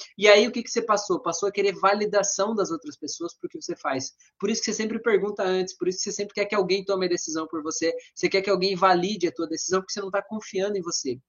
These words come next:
Mas, cara, eu vou te dizer, o único jeito de você viver uma vida que vale a pena você viver é você tomar as suas próprias decisões.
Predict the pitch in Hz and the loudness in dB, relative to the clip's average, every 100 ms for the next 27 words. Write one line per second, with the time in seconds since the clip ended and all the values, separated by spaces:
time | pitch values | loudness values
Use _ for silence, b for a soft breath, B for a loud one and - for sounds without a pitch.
0 | b b b 180 180 226 220 160 196 - | b b b 0 2 4 4 4 2 0
1 | 185 147 175 185 B - 196 285 302 208 | -6 4 4 4 B 0 4 6 6 8
2 | 202 214 214 - 190 165 196 214 170 190 | 8 8 6 -2 -2 0 0 0 0 -2
3 | 202 160 147 185 220 - 185 196 175 160 | -4 -6 0 0 0 -2 0 0 -4 -8
4 | 139 - 175 180 185 - 185 - 196 165 | -10 -6 -2 0 0 2 0 0 -2 -2
5 | 175 - 349 - 156 151 - 143 - - | -2 -4 -10 -6 0 0 0 -6 -6 -8
6 | - 117 117 - | -10 -10 -12 -12